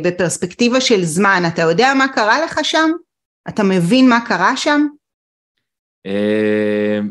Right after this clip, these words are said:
Speaker 2: תשמעי, אני, אני ממש הרגשתי שכל המוכר, הידוע והבטוח,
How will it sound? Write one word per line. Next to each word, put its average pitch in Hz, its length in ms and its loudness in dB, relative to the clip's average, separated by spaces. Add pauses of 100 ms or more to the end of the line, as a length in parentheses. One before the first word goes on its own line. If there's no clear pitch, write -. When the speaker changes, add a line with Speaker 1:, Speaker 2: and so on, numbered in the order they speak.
(140)
Speaker 2:
תשמעי, 175 460 -6
אני, 101 280 -6
אני 95 180 -8
ממש 104 420 -6
הרגשתי 101 520 -8
שכל 113 480 -2
המוכר, 135 580 0
הידוע 120 540 -2
והבטוח, 107 800 -8